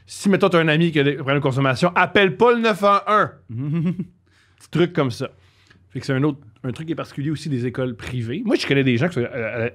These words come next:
Speaker 1: euh, sont allés à l'école privée puis ont eu des problèmes de consommation longtemps après.
Speaker 2: Ben, il y avait, il y avait une autre chose qui était, qui m'avait
Speaker 1: Puis aussi,
Speaker 2: marqué.
Speaker 1: pas bon prendre la drogue à quatorze ans, quinze ans, seize ans, quand ton cerveau se forme.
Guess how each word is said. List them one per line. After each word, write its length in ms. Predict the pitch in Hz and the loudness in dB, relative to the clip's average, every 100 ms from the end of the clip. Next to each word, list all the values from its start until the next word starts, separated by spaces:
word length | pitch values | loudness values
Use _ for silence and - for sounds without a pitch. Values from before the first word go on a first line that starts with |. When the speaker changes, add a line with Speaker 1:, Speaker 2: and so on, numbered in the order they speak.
| 110 | -6
Speaker 1:
euh, 140 | 107 | -6
sont 160 | - 104 | -8 -6
allés 100 | 113 | -4
à 40 | |
l'école 200 | 123 123 | -2 -2
privée 220 | 101 113 | -2 0
puis 120 | 101 127 | 0 0
ont 40 | |
eu 20 | |
des 100 | 123 | -2
problèmes 200 | 113 156 | 0 0
de 40 | 147 | 0
consommation 540 | 120 120 113 - 180 - - - | -2 -4 -4 -2 -4 -4 -16 0
longtemps 540 | 127 143 180 151 190 | 4 6 4 2 2
après. 300 | 139 - 160 - - | 2 0 -4 -6 -6
Speaker 2:
Ben, 180 | 139 147 | 0 2
il 100 | 147 | 4
y 60 | 143 | 4
avait, 260 | 151 220 | 4 2
il 60 | 196 | 2
y 60 | 151 | 2
avait 600 | 143 175 202 214 - - | 4 4 4 2 -2 -2
une 160 | 156 | 2
autre 180 | 170 170 | 2 0
chose 280 | - 190 190 | 0 0 0
qui 80 | 160 | -2
était, 260 | 127 147 | 2 0
qui 100 | - | 2
m'avait 200 | 143 131 | 2 4
Speaker 1:
Puis 80 | 135 | 4
aussi, 100 | 139 | 4
Speaker 2:
marqué. 360 | 135 - 180 208 | 2 2 2 4
Speaker 1:
pas 80 | 196 | 4
bon 180 | 143 254 | 4 2
prendre 180 | - 131 | 0 -4
la 100 | 123 | -2
drogue 320 | 127 139 131 | -2 -2 -4
à 120 | 127 117 | -6 -4
quatorze 400 | 123 131 117 139 | -4 -4 -4 -4
ans, 80 | |
quinze 260 | 143 123 117 | -4 -4 -4
ans, 80 | 127 | -4
seize 240 | - 117 | -4 -4
ans, 40 | 156 | -4
quand 100 | 135 | -6
ton 140 | 131 117 | -8 -10
cerveau 380 | - 131 123 | -6 -6 -6
se 120 | 110 - | -8 -4
forme. 220 | 165 | -4